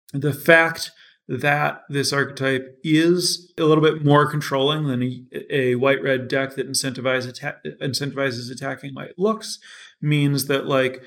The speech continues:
the six mana spell that makes three two two Vigilant Samurais and scries three, uh, is going to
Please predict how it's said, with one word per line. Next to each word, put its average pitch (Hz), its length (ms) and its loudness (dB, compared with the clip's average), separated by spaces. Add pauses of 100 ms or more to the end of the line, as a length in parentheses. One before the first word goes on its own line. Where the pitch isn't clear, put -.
(260)
the 139 220 2
six 170 340 0
mana 143 240 2
spell 135 320 2
that 135 140 -4
makes 139 260 0
three 135 220 2
two 135 160 -2
two 135 160 -4
Vigilant 131 320 -4
Samurais 131 760 -2
and 127 420 -4
scries 175 800 2
three, 143 560 -2 (320)
uh, 135 280 2
is 113 100 -4
going 131 300 0
to 131 260 2